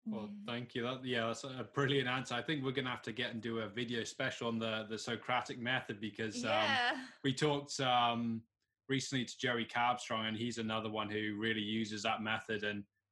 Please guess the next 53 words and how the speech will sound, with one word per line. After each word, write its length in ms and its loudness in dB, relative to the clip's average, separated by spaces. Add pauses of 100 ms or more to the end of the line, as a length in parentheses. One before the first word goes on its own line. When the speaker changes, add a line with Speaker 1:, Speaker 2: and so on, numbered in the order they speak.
(140)
Speaker 1:
um, 600 0 (320)
yeah, 160 4
you, 180 2 (140)
you, 180 0
when 240 2
you 140 2
see 260 0
his 240 0
videos, 500 0
you 120 -4
know, 80 0
you 160 0
just 280 -4
watch 320 0
it, 200 0
you, 220 -2 (100)
<laughs> 100 -4
you 300 2
can 120 0
see 220 2
the 160 -2
full 240 0
steps 460 0
of 180 0
it. 180 0 (200)
Speaker 2:
Yeah. 360 0
Speaker 1:
Um, 480 4 (460)
but 280 4
one 420 4
video 280 6
I 80 6
really 280 4
enjoyed 340 2
on 140 2
your 100 0
channel 500 0
was 320 0
about, 400 0
uh, 200 2
talking 240 -4
about 160 0 (120)
cultured 380 -2
meats, 400 -2
or 300 0
as, 100 -8 (180)
as 140 -6
most 200 0
of 100 -8
us 80 -8
know, 80 2
it's 180 -4
lab-grown 540 0
meats. 380 -6